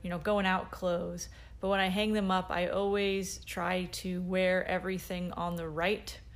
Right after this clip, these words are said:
And when I wash them, I put everything to the left.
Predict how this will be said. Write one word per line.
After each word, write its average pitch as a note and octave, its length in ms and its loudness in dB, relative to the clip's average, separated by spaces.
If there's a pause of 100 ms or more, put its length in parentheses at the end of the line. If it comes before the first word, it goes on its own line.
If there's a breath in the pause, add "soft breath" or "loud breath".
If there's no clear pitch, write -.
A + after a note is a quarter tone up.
(420 loud breath)
And F3+ 280 -2
when F3 260 0
I E3+ 680 -4 (420)
wash F#3 400 2
them, F#3 240 2
I E3 100 0
put F#3 200 0
everything F3 540 -2
to - 120 -12
the D#3+ 140 -8
left. - 500 -2